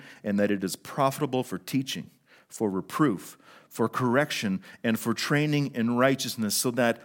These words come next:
all of us here this morning, all of your people, will be equipped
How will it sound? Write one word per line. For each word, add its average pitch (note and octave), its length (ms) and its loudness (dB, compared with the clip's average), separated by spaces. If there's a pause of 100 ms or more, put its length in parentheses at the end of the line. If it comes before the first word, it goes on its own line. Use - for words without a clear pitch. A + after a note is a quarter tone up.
(120)
all G3 300 6
of E3+ 120 2
us E3+ 180 4
here E3 160 6
this C3+ 260 0
morning, G2 320 -2
all F3+ 420 6
of D#3 140 4
your C#3 100 2
people, A2+ 460 -2 (320)
will B2+ 80 2
be B2 180 4
equipped - 720 2